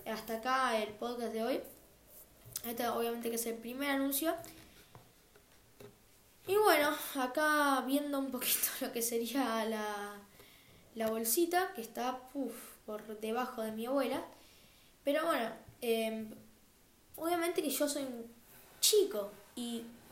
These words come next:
como un chico, que me dijeron mis abuelos hasta ahora, necesito hacer mis nece-, mis cosas, mis tareas, mis cosas, y que después viene el podcast, y que después viene todo. Yo la verdad que reentiendo eso, yo a mí hago eso,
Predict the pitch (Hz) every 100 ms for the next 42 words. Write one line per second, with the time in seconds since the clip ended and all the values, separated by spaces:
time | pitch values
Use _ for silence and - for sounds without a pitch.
0 | - 247 269 311 294 - 277 233 240 226
1 | 214 202 247 233 220 226 254 233 220 -
2 | 214 220 220 226 277 - - - - -
3 | - 226 277 320 339 294 311 285 220 220
4 | 214 - - - 170 - 214 - 339 320
5 | 196 196 - 208 247 285 277 233 220 -
6 | 277 262 247 - - - 285 339 339 339
7 | 415 262 233 220 226 202 220 220 269 285
8 | 302 - 370 294 226 214 214 196 190 -
9 | - - - - - 330 311 330 294 277
10 | 247 277 277 294 240 220 214 226 226 -
11 | - 254 - - 226 254 254 - - -
12 | - - - - - 247 226 214 - 214